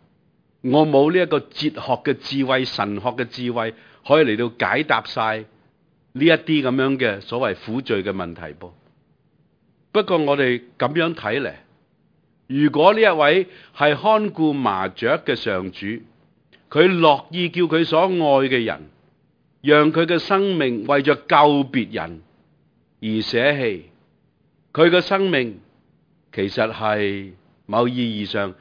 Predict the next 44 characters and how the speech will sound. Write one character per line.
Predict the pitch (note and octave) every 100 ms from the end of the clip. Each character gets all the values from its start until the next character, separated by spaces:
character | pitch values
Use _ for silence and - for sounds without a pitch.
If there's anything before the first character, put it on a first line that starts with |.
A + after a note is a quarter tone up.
| _ _
係 | G#2 G2+
增 | C3 C#3 B2+
咗 | A2
值 | A2+ F2
㗎。 | - - _ _ _ _ _ _ _ _ _ _ _ _ _ _
主 | D3+
耶 | F#3
穌 | D#3 G3 F#3
教 | D3+ D3
我 | C#3 C3
哋 | C3+ A#2
嘅， | B2 G2 -
一 | E3
粒 | F#3
麥 | D#3+ C3 -
子 | - D3
若 | D#3+
不 | C3+ D#3+
落 | C3+ A#2
在 | B2+ A#2+
地 | A#2 A#2
裏 | B2
死 | C3 A#2
了， | C3+ C#3+
仍 | B2+ G2 G2+
舊 | G#2+ G#2
是 | A2+
一 |
粒； | B2 B2+ - -
若 | C3+ C#3+
落 | D3 C#3 -
在 | C3+
地 | C3 C3+
裏 | C3+ C#3+
死 | C#3 B2+
了， | D#3 C3+
就 | B2+ A#2
結 | A#2 C3 D#3+ A2+
出 | A#2+
許 | C3
多 | C#3 C3
子 | A#2+
粒 |
來。 | B2+ A2 D#2+